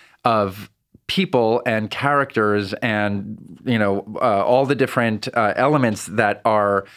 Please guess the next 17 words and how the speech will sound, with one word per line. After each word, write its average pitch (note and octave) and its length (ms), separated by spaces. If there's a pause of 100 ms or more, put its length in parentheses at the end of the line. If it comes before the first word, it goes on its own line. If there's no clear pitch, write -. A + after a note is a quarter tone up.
(360)
famous C#3 540
from G#2+ 560
J A2 220
K A#2 160
Rowling's G#2 760 (100)
stories, A2 800 (380)
but B2 300
they're C3 240
all C#3 340
wrapped B2 420
within A2 280
the G#2+ 100
undulating A2 560
body F#2+ 400
of F#2+ 260
this G2 180
snake. - 600